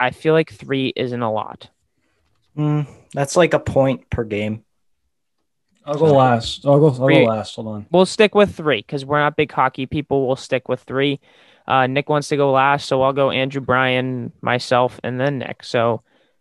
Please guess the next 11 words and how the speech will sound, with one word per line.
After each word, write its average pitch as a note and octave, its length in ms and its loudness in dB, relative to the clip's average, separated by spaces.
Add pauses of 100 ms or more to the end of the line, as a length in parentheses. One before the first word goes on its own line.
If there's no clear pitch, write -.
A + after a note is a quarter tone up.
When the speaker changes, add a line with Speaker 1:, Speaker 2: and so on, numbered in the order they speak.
(120)
Speaker 1:
Andrew, C3 320 -2
do A#2 100 -10
you A2+ 80 -2
wanna A2+ 160 -2
start A#2+ 280 0
off? A#2+ 400 -2 (680)
Speaker 2:
Uh, C#3+ 380 0
yeah. C3+ 300 0 (260)
Um, A2 640 -2 (560)
uh, G#2+ 320 0
it's - 440 -10